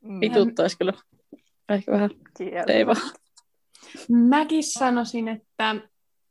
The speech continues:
Speaker 3: tai no, se riippuu. Sellainen niinku,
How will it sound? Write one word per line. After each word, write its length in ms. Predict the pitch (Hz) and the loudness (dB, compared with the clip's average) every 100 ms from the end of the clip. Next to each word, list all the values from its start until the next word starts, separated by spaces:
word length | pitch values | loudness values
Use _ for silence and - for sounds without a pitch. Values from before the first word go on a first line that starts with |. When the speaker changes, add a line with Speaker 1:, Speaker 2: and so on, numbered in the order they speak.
| _ _ - | _ _ -10
Speaker 3:
tai 300 | 254 254 254 247 - _ _ | -2 0 0 -2 -12 _ _
no, 100 | 320 | -8
se 140 | 339 349 | -2 0
riippuu. 800 | 359 277 220 - - 220 233 _ - - - _ | 0 0 -4 -12 -14 -12 -14 _ -20 -20 -20 _
Sellainen 520 | 254 247 247 247 247 | -4 -2 0 0 0
niinku, 600 | 247 240 240 233 220 - | 0 -2 -2 -4 -4 -10